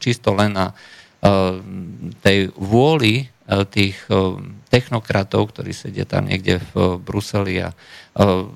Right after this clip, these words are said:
povedzme na tých najvyšších elitách. Eh, preto to hovorím, lebo, eh, to ne-, to jadro,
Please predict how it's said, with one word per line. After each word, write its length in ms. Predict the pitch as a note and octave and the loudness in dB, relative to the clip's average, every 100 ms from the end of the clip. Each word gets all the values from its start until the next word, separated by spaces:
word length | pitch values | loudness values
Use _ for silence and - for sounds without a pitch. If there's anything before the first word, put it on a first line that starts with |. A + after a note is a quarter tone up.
| - - | -18 -6
povedzme 320 | G2 F#2+ G2 F#2 - | 0 0 2 -2 -2
na 160 | F#2 F#2+ | -2 -2
tých 160 | G2+ | -2
najvyšších 480 | F#2+ F#2 G2 - G2 | -2 -2 -2 -6 -4
elitách. 480 | - G2 G2 F#2 F2+ A2 G2+ | 2 2 2 -4 -6 -6 -4
Eh, 160 | G#2 - - - | -4 -8 -14 0
preto 320 | D#3 D3+ B2+ | 0 2 2
to 80 | A#2+ A#2+ | 2 2
hovorím, 240 | B2 A#2+ G#2 | 0 0 0
lebo, 320 | G#2+ G#2+ G#2 - - _ - | 2 2 0 -8 -20 _ 2
eh, 400 | A#2 G#2+ G#2 G2+ - - - - - - _ _ - | 4 4 2 -2 -10 -18 -20 -18 -18 -18 _ _ 4
to 320 | A2 G#2 F#2+ D2+ - D#2+ D2+ | 4 4 -4 -14 -18 -8 0
ne-, 160 | A#2 F#2+ - - - | 0 -2 -14 -20 0
to 320 | G#2+ G2+ G2 G2+ | 4 4 2 0
jadro, 480 | G#2 A#2+ C3+ G2+ F2 | 2 4 4 0 0